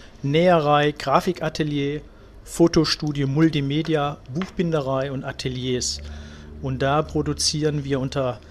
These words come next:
äh, Designanleitung und Fachanleitung zusammen mit den Langzeitarbeitslosen, äh, Möbel, ähm, Nähprodukte, Taschen,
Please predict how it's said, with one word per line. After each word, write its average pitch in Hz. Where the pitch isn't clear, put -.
äh, 127
Designanleitung 151
und 120
Fachanleitung 143
zusammen 151
mit 180
den 190
Langzeitarbeitslosen, 139
äh, 139
Möbel, 147
ähm, 135
Nähprodukte, 147
Taschen, 143